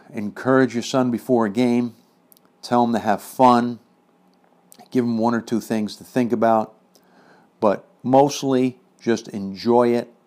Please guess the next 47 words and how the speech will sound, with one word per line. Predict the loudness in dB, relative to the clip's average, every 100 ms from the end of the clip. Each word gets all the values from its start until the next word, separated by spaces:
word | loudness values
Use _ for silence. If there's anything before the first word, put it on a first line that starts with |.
| -10
and | -8 -8
have | -4 -4
fun. | -4 -4 -4 -4 -8 -2
That's | 0 0
what | -4 -2
I | -2
would | -4 -8
say | -8 -6 -6
before | -8 -10 -6 -4 -6 -10 -18 -20 _
every | -4 -2 -4
Little | -4 -6 -8
League | -10 -12
game. | -14 -16 -16 _ _ _ _ _ _ -4
Do | 4 4 6
review | 4 2 0 -2 0 0 2
the | 0
game | 0 -2 -2 -6 -8 _ _
after | 0 2 0 0 0 0 0 -10 _ _ _
if | 0 0 0
your | -2 -2
son | -2 -2 -2
wants | 0 -2 -4
to | -8
talk | 0 0 2
about | -2 -6 -10
it. | -18 _ _ _ _ _ _
So | -8
if | -6
your | -8
son's | -6 -4 -4
a | -6
chatterbox, | 0 2 2 2 0 0
wants | -4 -4 -4
to | -4
talk | -2 -2
about | 0 -2 -2
things | -4 -4 -4
that | -6
went | -4 -6
well | -2 0 2 0
or |
didn't | -2 -2 -2
go | -2 -2
well | 0 -2
in | -4
the | -6
game, | -6 -8